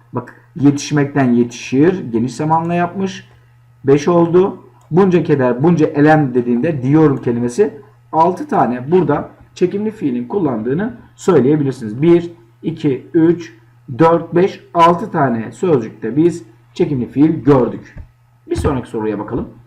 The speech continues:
Aşağıdakilerin hangisinde yüklemde fiilin kipinde bir zaman kayması yoktur? Evet,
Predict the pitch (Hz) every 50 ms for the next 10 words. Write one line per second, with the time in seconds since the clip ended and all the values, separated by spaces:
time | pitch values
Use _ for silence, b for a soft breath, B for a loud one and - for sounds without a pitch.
0 | b b b b b b b b b b b b b b _ - 180 - 240 226
1 | 233 220 226 233 233 240 240 247 247 - 226 202 175 175 175 180 196 196 208 226
2 | 233 - 208 196 208 220 220 196 - - 175 175 196 190 208 233 208 226 208 185
3 | 196 190 208 208 185 190 180 175 180 - - 214 202 175 156 - - - - 277
4 | 247 151 -